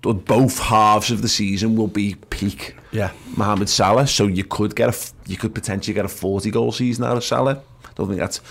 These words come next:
Speaker 1: I don't think that's a wild shout. It's whether the midfield can, can chip in goals. Can Carvalho chip in five to ten?
Speaker 2: Mm.
Speaker 1: Can Elliott do the same? Can Kurt do the same? Could Thiago or Hendo or Naby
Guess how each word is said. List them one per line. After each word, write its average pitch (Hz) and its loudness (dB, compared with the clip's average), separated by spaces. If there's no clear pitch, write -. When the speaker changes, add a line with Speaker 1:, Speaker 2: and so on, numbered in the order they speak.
Speaker 1:
I - -8
don't 113 0
think 110 -2
that's 101 -4
a 110 -2
wild 101 0
shout. 151 -2
It's 127 0
whether 117 4
the 117 2
midfield 95 0
can, 98 -4
can - -4
chip - -2
in 92 -2
goals. 85 -2
Can 120 0
Carvalho 101 2
chip - -2
in 95 0
five 95 0
to 104 -2
ten? 92 -2
Speaker 2:
Mm. 98 -14
Speaker 1:
Can 107 0
Elliott 95 -2
do 104 0
the 98 -2
same? 110 0
Can 95 -4
Kurt 98 0
do 98 -2
the 101 0
same? 95 0
Could - -8
Thiago 95 0
or 92 0
Hendo 90 0
or 95 -4
Naby 92 -2